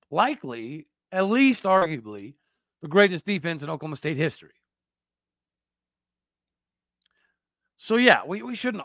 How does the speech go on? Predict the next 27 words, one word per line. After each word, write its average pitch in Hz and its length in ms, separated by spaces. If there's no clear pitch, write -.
all 165 480
jump 156 420
off 151 440
the 139 120
conclusions 151 640
map 151 260
right 127 220
away, 151 320
sure. 113 420
But 190 100
as 220 160
we 202 100
just 208 300
put 208 180
forth, 247 580
Arizona 233 320
State's 220 380
state 175 400
of - 80
confusion 196 840
could 180 180
be 214 140
something 170 380
that 185 100
we 196 100
benefit 247 460
from. 90 220